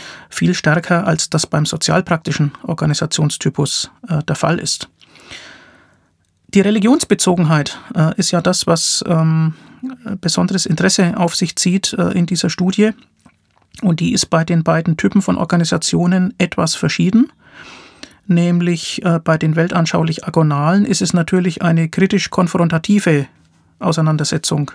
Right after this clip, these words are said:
äh, mit der Religion und auch ein substituierendes Verhältnis. Man möchte also statt Religion ein anderes säkulares, naturalistisches Weltbild haben. Ähm, das ist beim sozialpraktischen Organisationstypus nur teilweise so. Da gibt es auch viel stärker dialogorientierte und kooperative,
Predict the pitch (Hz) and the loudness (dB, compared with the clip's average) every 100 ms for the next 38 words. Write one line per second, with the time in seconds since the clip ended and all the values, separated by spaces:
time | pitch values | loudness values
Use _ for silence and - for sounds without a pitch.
0 | 277 151 156 147 151 147 151 143 196 - | -2 0 0 0 -2 0 0 2 2 0
1 | - - - - _ 202 202 180 - 185 | -8 -20 -20 -20 _ 2 2 0 0 0
2 | 160 202 - 175 180 190 165 147 - 143 | 0 -2 0 0 2 0 0 -2 -2 -2
3 | 151 170 147 - - - - 160 156 165 | -2 -2 -4 -6 -12 -20 -2 2 2 0
4 | - - 156 156 139 - - - - 170 | -2 -2 0 -2 -2 -2 -2 -4 -2 0
5 | 160 156 151 185 190 - 165 165 175 160 | 2 2 2 2 0 0 0 2 0 0
6 | - - - _ _ _ - 160 147 139 | -2 -4 -8 _ _ _ -6 -2 0 0
7 | 147 - 143 156 147 143 - 160 147 - | -2 -2 -2 -2 -2 -4 -4 -6 -4 -6
8 | - 151 151 - 156 151 147 156 262 - | -4 -2 -2 -2 -4 0 0 2 0 -2
9 | - - - - - - 185 170 170 175 | -20 -18 -18 -20 -20 -2 2 2 2 0
10 | 180 - _ _ - _ _ 180 160 190 | -2 -8 _ _ -20 _ _ -2 0 0
11 | - - 202 - - 175 175 180 180 180 | 0 -2 -2 -4 -2 0 2 0 0 -2
12 | - 165 160 254 233 247 - 214 214 208 | 0 0 2 2 0 0 0 0 2 0
13 | 202 202 202 196 - 202 208 - 220 202 | 2 0 0 -2 2 2 0 -2 -2 0
14 | 208 - 202 196 - 202 214 160 151 170 | 0 0 -2 -2 0 0 2 0 0 -2
15 | 156 147 147 - 165 160 - - - 180 | -2 -2 -2 -2 -2 -2 -2 -2 0 -2
16 | - 208 226 - 202 202 196 185 170 160 | 0 0 0 0 0 2 -2 0 0 2
17 | 202 - 196 202 196 202 196 196 190 170 | 0 -2 0 0 0 0 0 0 0 0
18 | - 170 180 170 - 220 247 185 | -2 0 0 0 2 0 2 0